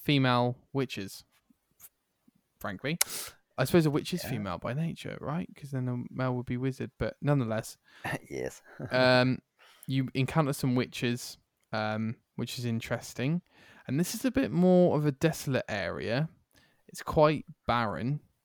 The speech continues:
Speaker 1: It's got some, it's got some houses, but you basically get to the end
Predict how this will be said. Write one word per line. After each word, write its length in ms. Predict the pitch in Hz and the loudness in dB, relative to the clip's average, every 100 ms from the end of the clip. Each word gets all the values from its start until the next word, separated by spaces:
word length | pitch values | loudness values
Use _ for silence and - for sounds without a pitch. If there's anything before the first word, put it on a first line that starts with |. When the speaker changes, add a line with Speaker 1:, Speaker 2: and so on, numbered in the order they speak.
| _ _ _ | _ _ _
Speaker 1:
It's 100 | - | -6
got 240 | 139 - - | -2 -2 -4
some, 440 | - 120 110 110 - _ _ _ _ _ _ | -4 -2 -2 -4 -6 _ _ _ _ _ _
it's 100 | - | -10
got 180 | - 117 | -6 -6
some 300 | - 139 123 | 0 0 0
houses, 800 | 127 104 110 113 110 127 - - _ - - - | -2 -4 -4 -6 -6 -6 -10 -16 _ -20 -20 -10
but 100 | 82 | -8
you 100 | 123 | 0
basically 420 | 151 165 123 110 | 2 2 -2 -8
get 260 | 127 139 - | -4 -6 -6
to 100 | 139 | -8
the 140 | 127 | -4
end 420 | 117 117 120 - | -4 -4 -6 -8